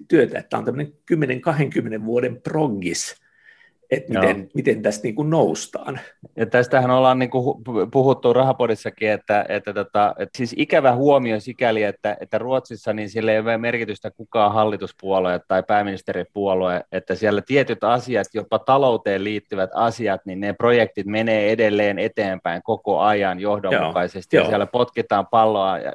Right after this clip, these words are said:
Speaker 2: tai siis purkkia niin kuin katua pitkin eteenpäin koko ajan, oli,
Speaker 1: Joo.
Speaker 2: oli siis väri mikä tahansa. Kun taas Suomessa se tuntuu siltä, että,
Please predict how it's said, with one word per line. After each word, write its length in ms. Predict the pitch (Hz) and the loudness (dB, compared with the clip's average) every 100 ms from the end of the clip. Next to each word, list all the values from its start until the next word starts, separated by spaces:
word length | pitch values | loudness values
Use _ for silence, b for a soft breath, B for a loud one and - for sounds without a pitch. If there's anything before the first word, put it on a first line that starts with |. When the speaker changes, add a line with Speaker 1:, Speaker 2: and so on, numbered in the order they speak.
| - | -4
Speaker 2:
tai 160 | 101 | -4
siis 200 | 92 92 _ | -4 -10 _
purkkia 440 | 120 104 - 95 | -2 -2 -2 -2
niin 160 | 92 92 | -2 -6
kuin 200 | 101 98 - _ | -6 -8 -10 _
katua 360 | 117 110 113 - | 2 2 4 2
pitkin 460 | - 104 - 98 | 2 -4 -2 -4
eteenpäin 540 | 87 - 104 90 98 90 | -4 0 0 2 -2 -2
koko 340 | - 107 101 95 | -4 -2 0 2
ajan, 280 | 92 90 - | 4 2 -2
oli, 300 | 107 104 - | -2 -2 0
Speaker 1:
Joo. 100 | 127 | 2
Speaker 2:
oli 80 | 110 | 2
siis 260 | 104 98 107 | -2 -4 0
väri 260 | 117 113 | 2 2
mikä 280 | 101 104 98 | -2 -4 -4
tahansa. 520 | - 101 101 92 90 - B B B B B B B _ | -2 -4 -4 -6 -10 -12 B B B B B B B _
Kun 180 | 127 113 | -2 4
taas 200 | 127 - | 4 6
Suomessa 420 | 151 139 123 113 | 4 4 0 -6
se 100 | 113 | -10
tuntuu 360 | 123 120 117 110 | -4 -2 -2 0
siltä, 400 | 127 120 117 107 | 2 2 2 0
että, 260 | - 104 | 2 -2